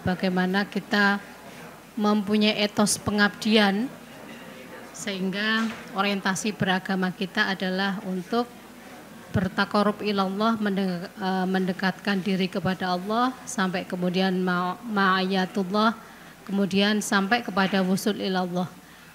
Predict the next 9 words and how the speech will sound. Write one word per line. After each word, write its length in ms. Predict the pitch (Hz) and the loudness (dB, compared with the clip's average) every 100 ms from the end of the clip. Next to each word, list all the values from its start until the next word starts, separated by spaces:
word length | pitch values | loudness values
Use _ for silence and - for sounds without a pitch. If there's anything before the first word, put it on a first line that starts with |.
| - | -6
Nah, 60 | 185 | -2
ini 240 | 185 190 | 0 0
dalam 400 | 196 190 185 185 | 2 2 2 0
tasawuf, 960 | 190 190 - 190 180 180 180 180 - - | 0 -2 0 0 2 2 0 -2 -12 -10
eh, 720 | 220 190 185 180 180 180 180 175 | -6 -4 -2 -2 -2 -4 -6 -4
Muhammadiyah 800 | 196 151 185 185 175 190 208 196 | -4 -2 0 -2 0 0 0 0
adalah 480 | 175 165 175 190 208 - - - - - - - - | -6 -2 0 0 -2 -6 -20 -20 -20 -20 -20 -20 -12
kemudian, 800 | - 190 185 190 202 220 226 226 214 - 226 | -4 -2 -2 0 2 2 0 -2 -4 -10 -4
eh, 640 | 180 170 170 170 170 170 | -2 0 0 0 -2 -4